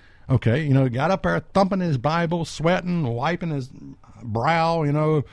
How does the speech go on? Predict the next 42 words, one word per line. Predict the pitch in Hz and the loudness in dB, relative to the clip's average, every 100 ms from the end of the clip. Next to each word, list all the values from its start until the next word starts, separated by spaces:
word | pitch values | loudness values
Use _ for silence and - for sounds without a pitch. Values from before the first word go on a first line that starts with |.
| - | -6
pacing | - 180 196 175 143 | 2 4 4 2 2
back | 143 135 107 | 0 0 -2
and | 98 - | -4 0
forth. | 202 196 180 | 2 4 2
"I | - - - | 0 -2 -2
tell | - 165 147 | 0 2 4
you, | 165 208 | 6 6
the | 175 147 | 4 2
law | 208 220 | 6 6
of | 208 | 6
gravity | 220 233 240 233 | 6 4 6 4
has | 214 202 | 2 2
been | 233 | -2
abolished." | 214 247 294 262 135 - - - 180 - | 0 4 6 4 2 -8 -16 -14 -6 2
Uh, | 165 135 107 - 147 | 4 4 0 -6 -4
you | 202 | 0
know, | 202 185 - - - | 2 0 -6 -20 -14
how | - 269 | 2 4
would | 320 | 6
you | 302 | 4
prove | 269 233 196 113 | 2 2 0 0
that? | 101 - - - - - - - - - - - - - | -6 -10 -18 -20 -20 -20 -20 -20 -20 -20 -20 -20 -18 -4
Well, | 160 208 196 | 0 0 -2
I | - | -6
tell | - 240 | -2 0
you | 202 | 2
how | 135 | 4
you | 160 | 2
can | 156 156 | 2 0
prove | 220 160 | -2 -2
that. | 92 - 110 | -6 -6 -2
Go | 139 | -2
jump | 170 147 135 | 0 0 0
off | 120 131 | -4 -4
a | |
four-story | - 127 131 - 107 175 | -8 -6 -6 -6 -6 0
building, | 285 - - - - - - - - - - - - | 2 2 -2 -16 -20 -20 -20 -20 -20 -20 -20 -20 0
and | 131 131 139 | 8 10 10
you | 139 | 8
would | 165 156 | 4 0
find | 143 123 123 | 0 2 2
out | 90 87 127 | 0 -4 -6